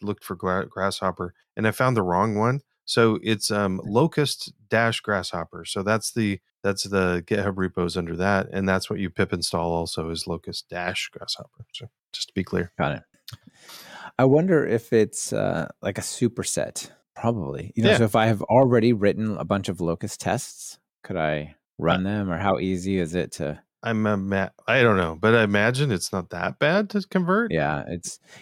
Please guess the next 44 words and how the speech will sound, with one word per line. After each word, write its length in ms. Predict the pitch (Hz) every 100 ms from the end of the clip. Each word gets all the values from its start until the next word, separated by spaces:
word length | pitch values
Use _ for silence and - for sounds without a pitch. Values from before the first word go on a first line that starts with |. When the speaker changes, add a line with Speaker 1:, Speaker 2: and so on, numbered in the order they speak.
| -
Speaker 2:
it 140 | 131 127
looks 240 | 160 -
like 160 | 139 -
the 80 |
code 280 | 113 127 101
is 100 | 101
super 280 | - 104 92
similar. 400 | - 90 95 101
So 300 | - 87 82
worst 260 | 90 92 -
case, 260 | 90 85
you 80 | 98
maybe 280 | 92 87 87
j-, 160 | - 143
change 320 | - 98 87
the 80 | 85
base 220 | 71 85
class, 300 | - 110 -
but 240 | 92 - -
possibly 520 | - 95 - - -
the 120 | -
base 240 | - - -
class 380 | - - -
is, 180 | - 58
like, 260 | - 76 82
derived 440 | 95 85 76 90
from 260 | - 92 92
the 100 | 82
Locust 440 | 95 95 98 -
base 200 | 90 90
class 360 | - 95 90 -
that 160 | - -
you 120 | 90
use 120 | 87
for 120 | -
your 160 | 85 82
test 260 | - -
cases 480 | - 92 - 82 87
or 80 | - _ _ -
Speaker 1:
Yeah. 220 | 110 90
Speaker 2:
test 380 | - 82 - - _
suites. 420 | - - 92 - -
Yeah. 120 | - - - - - - - -
Anyway, 260 | 113 73